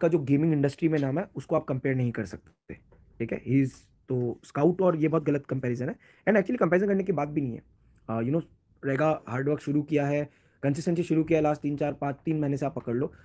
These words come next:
तो धीरे, धीरे, धीरे करके वो जो, अ, सीढ़ी चढ़ रहा है ना, वो धीरे, धीरे, धीरे चढ़ेगा, and then, अ, maybe चीज़ें उसके लिए बेटर हो जाएगी। But if you look at it,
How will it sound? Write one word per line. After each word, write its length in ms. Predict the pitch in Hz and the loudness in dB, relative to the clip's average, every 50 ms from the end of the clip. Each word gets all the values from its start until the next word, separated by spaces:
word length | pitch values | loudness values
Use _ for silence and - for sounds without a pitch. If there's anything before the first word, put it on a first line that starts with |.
| - _ | -6 _
तो 80 | - 156 | 0 0
धीरे, 180 | 139 143 170 | 4 4 4
धीरे, 200 | 170 165 165 180 | 4 4 2 2
धीरे 140 | 165 160 175 | 2 2 0
करके 220 | 180 170 160 - 180 | 0 -2 -2 0 0
वो 80 | 180 | 2
जो, 320 | 170 185 190 190 - - - _ _ - - | 4 4 2 2 0 -6 -14 _ _ -20 -12
अ, 20 | - 139 | -6 -4
सीढ़ी 520 | 139 135 127 127 127 - 131 160 160 185 | -4 -4 -4 -6 -6 0 2 4 4 4
चढ़ 160 | 180 190 180 175 | 4 4 2 2
रहा 100 | 151 147 | 2 0
है 60 | 147 | -2
ना, 60 | 185 | -2
वो 120 | 196 196 | -2 0
धीरे, 180 | 185 180 185 185 | 2 4 4 4
धीरे, 140 | 175 190 185 | 4 4 4
धीरे 140 | 170 185 180 | 4 2 0
चढ़ेगा, 320 | 185 165 160 180 190 214 | 0 0 0 0 -2 -2
and 140 | 214 214 196 | -2 -2 -2
then, 140 | 196 202 208 208 - - _ _ - - - - _ | -2 -4 -4 -8 -12 -20 _ _ -20 -20 -20 -12 _
अ, 300 | - 131 131 131 - - - 151 | -2 0 0 0 -2 -2 0 4
maybe 220 | 180 208 190 185 180 - _ _ _ _ _ _ _ _ _ _ - | 4 4 4 2 -2 -6 _ _ _ _ _ _ _ _ _ _ -8
चीज़ें 420 | 143 135 135 127 - 143 139 147 147 | -6 -4 -4 -2 -2 0 2 2 2
उसके 160 | 135 - 143 | 2 2 0
लिए 100 | 143 139 | 0 2
बेटर 180 | 135 - 135 | 0 0 0
हो 80 | 135 135 | 0 0
जाएगी। 220 | 131 143 160 208 | 0 0 0 0
But 120 | 208 220 220 | 0 2 0
if 100 | 220 208 | 0 0
you 80 | 240 | 2
look 180 | 214 190 175 196 | 2 2 2 2
at 80 | 208 208 | 0 -2
it, 140 | 320 311 | -2 -6